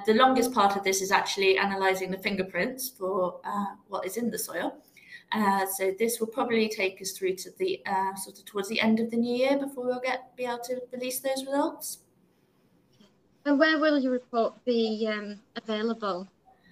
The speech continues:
Speaker 1: Uh, so we'll hopefully publish it within a scientific journal. Uh, we'll obviously disseminate results between all the, uh, individuals who take part as well, uh, anonymous results, and then if they want their specific, uh,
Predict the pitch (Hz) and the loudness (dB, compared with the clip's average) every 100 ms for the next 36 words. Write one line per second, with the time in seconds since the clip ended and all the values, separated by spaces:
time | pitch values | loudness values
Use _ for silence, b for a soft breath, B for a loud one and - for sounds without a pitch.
0 | b - 262 262 262 320 311 311 320 349 | b 8 12 12 10 6 6 8 8 6
1 | - 330 - 320 285 277 285 262 269 269 | 2 0 0 0 2 2 0 0 0 0
2 | 262 269 262 254 - - - 196 196 196 | 2 2 2 2 -2 -4 0 2 2 2
3 | 226 - 202 196 202 208 214 220 - 220 | 0 2 6 6 6 4 2 -2 -2 -2
4 | 214 - 233 220 208 196 196 - _ 202 | -2 -2 0 2 2 0 -2 -10 _ -10
5 | - 190 190 - - 185 - 208 196 190 | 0 0 0 -4 -16 -18 -6 -2 -2 -2
6 | 185 190 - 190 185 185 202 190 190 226 | -4 -8 -2 0 0 -2 -4 -4 -2 -4
7 | 190 - 185 - 180 175 170 180 175 175 | -4 -6 -8 -6 0 0 0 -6 -6 0
8 | 170 175 - B B B 190 - 196 202 | 0 0 -6 B B B 0 2 2 2
9 | 190 185 - - 175 175 - 185 180 202 | 0 -4 -6 -2 -2 -2 -6 -6 -4 -6
10 | - 196 190 180 185 190 - - 185 190 | -2 2 2 2 0 -2 -4 -2 0 2
11 | 185 165 - - b b b b - 180 | 2 0 -2 -16 b b b b 2 4
12 | 175 | 4